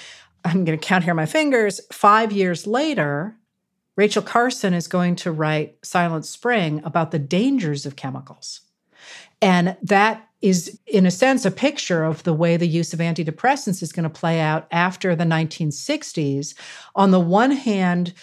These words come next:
the first antidepressant drug to hit the American market initially was a version of the drug that Klein had been using in the clinical trials.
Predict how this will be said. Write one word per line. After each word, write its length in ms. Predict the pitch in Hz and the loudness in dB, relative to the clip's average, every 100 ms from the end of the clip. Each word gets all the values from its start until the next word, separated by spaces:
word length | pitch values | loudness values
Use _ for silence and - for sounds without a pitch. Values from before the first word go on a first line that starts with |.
| - - - | -20 -20 0
the 280 | 185 180 175 | 4 4 2
first 300 | - 226 226 | 2 2 2
antidepressant 720 | 208 208 180 175 180 185 190 | 0 0 0 0 0 0 -4
drug 360 | - 180 175 156 | 0 2 2 0
to 100 | 165 | -2
hit 220 | 254 254 | 0 0
the 100 | 247 | 2
American 540 | 190 170 170 165 165 | 2 2 -2 0 0
market 540 | 160 156 156 156 147 _ _ _ _ - | 2 0 -2 -4 -6 _ _ _ _ 0
initially 920 | 190 196 254 - 240 170 160 165 190 - | 2 4 2 2 2 2 2 0 -4 -8
was 680 | 175 160 170 165 160 156 - - | -4 0 2 2 0 -4 -12 -6
a 100 | 180 | -2
version 460 | 160 185 220 220 190 | 0 2 2 2 0
of 140 | 165 | -2
the 60 | 170 | -2
drug 260 | 175 160 | 0 0
that 100 | 156 | -2
Klein 400 | - 214 214 220 | -6 -2 0 0
had 180 | 190 170 | -2 -2
been 140 | 160 165 | -2 -2
using 260 | 165 - | -2 -2
in 80 | 156 | -2
the 60 | 156 | -2
clinical 380 | - 214 208 | -4 -6 -6
trials. 560 | 180 - 156 156 147 - | -6 -2 0 0 -2 -8